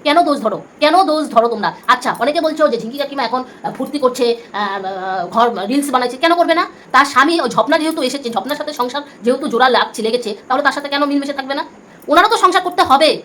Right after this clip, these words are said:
তাই না? মেয়ের সাথে সব, মেয়ের সাথে তো অনেকদিন সাথ দিয়েছে, মেয়েকে তো অনেক ভালো রাখার চেষ্টা করেছে, মেয়ের ভালোবাসা পাইয়ে দিয়েছে, তারও তো জীবন, তারও তো জীবন, তারও তো বেঁচে থাকতে হবে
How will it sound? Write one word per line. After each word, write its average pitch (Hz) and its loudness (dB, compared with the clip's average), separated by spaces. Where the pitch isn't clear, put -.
তাই 240 0
না? 339 2
মেয়ের 285 6
সাথে 381 -2
সব, 339 4
মেয়ের 285 4
সাথে 349 -4
তো 370 2
অনেকদিন 320 2
সাথ 254 4
দিয়েছে, 277 -2
মেয়েকে 247 -2
তো 285 2
অনেক 277 2
ভালো 220 0
রাখার 262 -2
চেষ্টা 247 -6
করেছে, 240 -4
মেয়ের 269 4
ভালোবাসা 269 0
পাইয়ে 240 2
দিয়েছে, 202 -2
তারও 220 2
তো 330 -2
জীবন, 254 2
তারও 226 4
তো 415 0
জীবন, 302 6
তারও 240 4
তো 359 2
বেঁচে 277 -4
থাকতে 311 2
হবে 254 2